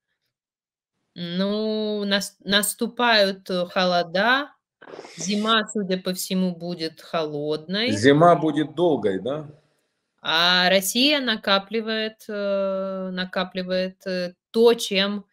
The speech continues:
Speaker 1: чем собирается обстреливать нас.
Speaker 2: Олеся, я должен признаться, что Россия не должна идеализировать, э, вообще, э,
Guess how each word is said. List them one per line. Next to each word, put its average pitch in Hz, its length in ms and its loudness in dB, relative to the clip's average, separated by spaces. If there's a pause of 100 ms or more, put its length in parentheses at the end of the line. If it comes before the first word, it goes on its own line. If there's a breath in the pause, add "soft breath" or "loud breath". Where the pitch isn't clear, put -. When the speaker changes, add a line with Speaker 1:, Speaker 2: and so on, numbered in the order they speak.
(320)
Speaker 1:
чем 196 280 0
собирается 185 640 0
обстреливать 196 760 -2
нас. 127 280 -14 (1160 soft breath)
Speaker 2:
Олеся, 151 340 -2
я 160 160 4
должен 156 360 -6
признаться, 156 520 -4
что 123 460 -2
Россия 131 680 -2 (560)
не 127 220 -6
должна 135 460 -2
идеализировать, 113 1000 2
э, 117 340 -2
вообще, 104 540 -4
э, 85 580 -8